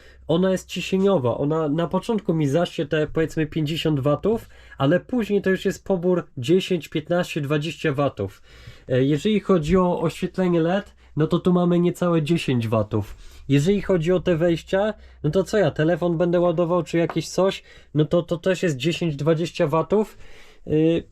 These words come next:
więc tu, żeby poszedł taki prąd, żeby uszkodził mi taki bezpiecznik, no to szansa jest niewielka. Z solara? Nie wiem, czy z solara by taki prąd poszedł, no ale zobaczymy.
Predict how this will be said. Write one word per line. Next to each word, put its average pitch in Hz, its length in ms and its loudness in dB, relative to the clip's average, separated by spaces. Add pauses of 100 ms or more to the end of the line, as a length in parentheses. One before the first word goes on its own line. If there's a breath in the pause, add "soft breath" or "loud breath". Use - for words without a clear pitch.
(300)
więc 170 380 2 (180)
tu, 226 380 2 (160)
żeby 165 320 2
poszedł 202 420 -4
taki 196 300 -4
prąd, 190 320 0
żeby 170 260 0
uszkodził 185 560 -2
mi 175 100 0
taki 185 280 -2
bezpiecznik, 170 800 -2 (580 soft breath)
no 151 160 2
to 180 440 0 (220)
szansa 175 440 -2
jest 170 140 -4
niewielka. 156 640 0 (100)
Z - 140 -14
solara? 185 600 2 (1040)
Nie 156 220 4
wiem, 175 260 2 (460 soft breath)
czy 165 140 0
z 160 120 -6
solara 165 440 0
by 151 280 2 (120)
taki 165 280 -4
prąd 151 260 -2
poszedł, 180 540 -2 (160)
no 220 100 -4
ale 185 360 -2 (360 soft breath)
zobaczymy. 143 720 -2